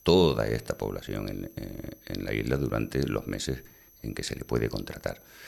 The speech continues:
Em, a, a nosotros nos gustaría,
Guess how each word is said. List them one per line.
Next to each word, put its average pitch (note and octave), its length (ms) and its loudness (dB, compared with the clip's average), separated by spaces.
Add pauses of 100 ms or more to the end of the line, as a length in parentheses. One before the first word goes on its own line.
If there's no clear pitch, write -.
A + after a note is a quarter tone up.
(580)
Em, A1+ 1080 2 (1500)
a, C#2+ 220 0
a - 20 2
nosotros F#2 220 4
nos G2 120 6
gustaría, B1 440 2